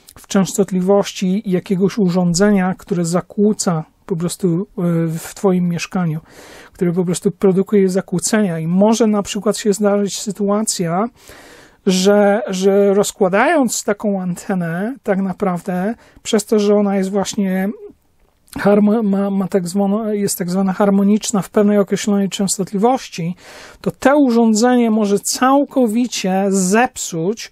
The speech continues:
odbiór wszystkich innych pozostałych stacji radiowych, nie? Tak może się stać, nie? Są niektóre sytuacje, ktoś, kto, bo to wielu ludzi na przykład spotkało się tak, że on rozkłada, ma radio, włącza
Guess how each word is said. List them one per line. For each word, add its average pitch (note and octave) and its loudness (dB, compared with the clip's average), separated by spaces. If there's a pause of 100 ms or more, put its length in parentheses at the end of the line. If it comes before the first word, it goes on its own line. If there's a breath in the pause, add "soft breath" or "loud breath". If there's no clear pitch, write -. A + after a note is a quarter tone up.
odbiór F3+ 0 (680 loud breath)
wszystkich - -4
innych G#3 0
pozostałych F#3+ -2
stacji F#3+ -6
radiowych, F3 -8
nie? E3 -10
Tak F#3 -4
może G3+ 2
się - -4
stać, F#3+ -4
nie? E3 -10 (520 loud breath)
Są B3+ 2
niektóre G#3+ 2
sytuacje, G#3 -2
ktoś, G3+ -8
kto, - -6
bo F#3 -6
to B3 -4
wielu G#4+ 2
ludzi G3+ 2
na G3 0
przykład F#3+ -2
spotkało G3+ 0
się G3 -8
tak, F#3+ -2
że F#3+ -4 (320 loud breath)
on G3 0
rozkłada, G#3 0 (160)
ma G3+ 0
radio, F3+ -2
włącza A3 -4